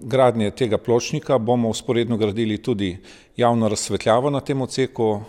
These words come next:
fekalno kanalizacijo in pa meteorno kanalizacijo. Skupna vrednost tega projekta, katerega je izdelalo podjetje Acer iz Novega mesta, je štiristo petinpetdeset tisoč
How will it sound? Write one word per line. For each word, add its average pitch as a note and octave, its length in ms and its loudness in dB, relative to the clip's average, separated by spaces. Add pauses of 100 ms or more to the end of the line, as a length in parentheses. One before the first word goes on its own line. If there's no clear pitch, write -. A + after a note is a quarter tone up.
(180)
fekalno C3+ 440 0
kanalizacijo A2+ 800 -2 (380)
in A#2+ 140 -4
pa A2 300 4
meteorno A2 540 0
kanalizacijo. F#2 800 -4 (520)
Skupna C3+ 420 0
vrednost A#2 440 0
tega A2+ 280 2 (260)
projekta, A#2+ 540 -2 (400)
katerega A2+ 440 0
je G#2+ 180 2
izdelalo A2 460 0
podjetje A2+ 500 -4
Acer G#2+ 380 -2
iz F#2 160 -6
Novega A2 360 0
mesta, A2 400 -4
je G2+ 280 -2 (440)
štiristo - 480 -2
petinpetdeset A2 840 -4
tisoč - 480 -8